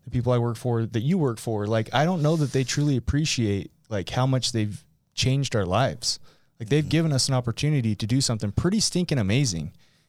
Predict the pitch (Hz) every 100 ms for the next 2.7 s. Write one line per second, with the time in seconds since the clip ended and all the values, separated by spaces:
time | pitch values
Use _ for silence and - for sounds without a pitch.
0 | - 127 117 101 135 165 156 123 92 -
1 | 165 - 120 98 104 95 87 - 90 85
2 | - _ _ 107 101 123